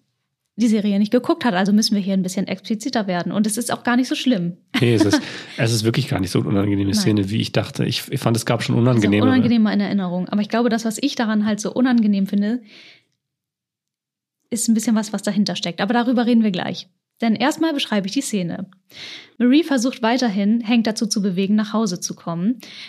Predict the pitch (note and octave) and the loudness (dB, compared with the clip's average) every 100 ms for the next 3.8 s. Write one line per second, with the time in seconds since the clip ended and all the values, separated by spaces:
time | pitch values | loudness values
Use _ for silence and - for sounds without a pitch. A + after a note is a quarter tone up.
0 | - - B3 B3+ A#3+ B3+ A#3+ A#3 A3+ A3+ | -12 -2 -2 0 0 4 4 4 2 -2
1 | - A3 G3+ - A#3+ - C#4+ A3 F3+ B3 | 0 2 2 2 0 2 4 4 4 0
2 | - - _ A#3+ - A#3+ B3+ B3+ A#3 F#3+ | -2 -10 _ -6 -2 0 2 4 2 -2
3 | F#3 F3 F3+ F3 E3+ E3 F3 G3 | -4 -4 -4 -4 -6 -6 -4 -6